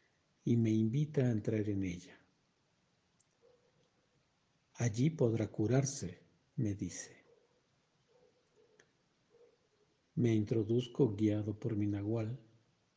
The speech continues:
Aguzo la vista para seguirlo, notando que puedo mirarlo con detalle,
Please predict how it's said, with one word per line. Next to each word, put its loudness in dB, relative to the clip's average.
Aguzo 4
la 2
vista 0
para -2
seguirlo, 2
notando 2
que 2
puedo 2
mirarlo 0
con -2
detalle, -2